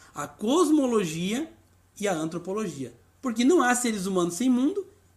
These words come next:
e se não houvesse humanos, não haveria quem falasse sobre o mundo. O ser humano é a consciência do mundo.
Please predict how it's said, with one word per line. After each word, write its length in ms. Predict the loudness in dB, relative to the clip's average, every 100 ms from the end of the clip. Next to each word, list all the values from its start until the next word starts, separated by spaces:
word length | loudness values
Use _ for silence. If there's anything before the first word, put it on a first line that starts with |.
| _ _ _ _ _ -6
e 120 | -4
se 160 | -2 -2
não 220 | -2 -2
houvesse 400 | -2 -4 -6 -4
humanos, 540 | -2 -2 -2 -4 -8 _ _
não 220 | -6 -4 -2
haveria 440 | -4 -6 -4 -6
quem 220 | -4 -6
falasse 580 | -6 -8 -6 -8 -10 -12
sobre 480 | -10 -8 -6 -4 -4
o 60 |
mundo. 280 | -6 -8 -12 -18 -20 -14
O 80 | -8
ser 260 | -4 0 0
humano 600 | -2 -2 0 0 -2 -8 -18 _ -8
é 140 | -6
a 80 | -8
consciência 1080 | -8 -8 -6 -8 -6 0 2 4 0 -2 -8
do 140 | -8
mundo. 340 | -8 -10 -14